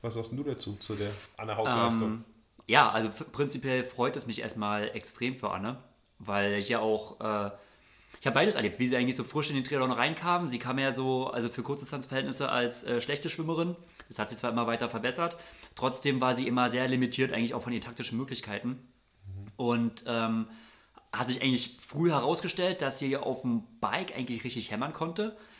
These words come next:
Speaker 2: Das zeigt sie auf der Mitteldistanz noch nicht so richtig. Ähm,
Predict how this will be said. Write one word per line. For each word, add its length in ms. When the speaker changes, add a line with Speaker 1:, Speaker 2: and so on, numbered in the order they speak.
Speaker 2:
Das 200
zeigt 200
sie 120
auf 120
der 120
Mitteldistanz 720
noch 320
nicht 160
so 80
richtig. 520
Ähm, 580